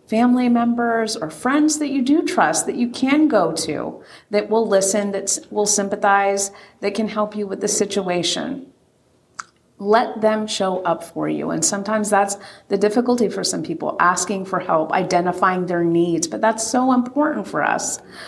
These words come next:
Um, it could be practical help that we need. Somebody cooking for us maybe a couple of times a week if we're taking care of mom or dad, or, you know, we have a big deadline at work.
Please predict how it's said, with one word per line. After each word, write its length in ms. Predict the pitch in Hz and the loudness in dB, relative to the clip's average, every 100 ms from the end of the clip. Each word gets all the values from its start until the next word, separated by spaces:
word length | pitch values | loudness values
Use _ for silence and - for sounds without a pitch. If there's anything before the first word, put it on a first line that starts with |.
| - - - - | -16 -16 -16 -2
Um, 320 | 180 185 185 | 2 2 2
it 80 | 240 | -2
could 160 | 311 330 | 0 2
be 120 | 392 | 2
practical 800 | 392 - - 269 311 480 - - | 0 -8 -2 -2 -2 -4 0 0
help 300 | 190 147 - | 0 -2 0
that 180 | 156 160 | -2 0
we 80 | |
need. 380 | 156 143 151 - - - - | -2 -2 -6 -8 -14 -20 -12
Somebody 480 | - 240 277 359 359 | 0 2 4 2 2
cooking 380 | 370 466 440 359 | 2 4 2 2
for 140 | 247 | 4
us 240 | 180 135 - | 4 4 0
maybe 300 | 190 180 175 | 0 0 0
a 60 | |
couple 360 | 175 185 180 170 | 2 0 2 0
of 180 | 165 - | -2 -2
times 280 | 180 170 170 | -2 -2 0
a 80 | |
week 300 | 160 175 165 | 0 0 -2
if 160 | 151 - | -4 -6
we're 200 | 185 185 | -6 -6
taking 280 | - 196 220 | -6 -6 -4
care 200 | 214 220 | -4 -4
of 80 | 214 | -2
mom 460 | 214 220 214 175 156 | -2 0 2 0 -2
or 140 | 180 | -4
dad, 420 | 175 196 196 185 160 | 0 4 4 4 2
or, 640 | - 175 180 175 180 - - - - | -4 -2 2 2 0 -6 -18 -20 -8
you 100 | 185 | 0
know, 160 | 180 170 | 2 2
we 140 | 175 | 0
have 200 | 180 185 | 0 0
a 120 | - | 0
big 220 | 175 202 | -2 0
deadline 440 | 196 196 202 196 190 | 2 2 2 -2 -2
at 140 | 185 | -4
work. 580 | 214 226 175 151 - - | 2 4 4 0 -6 -18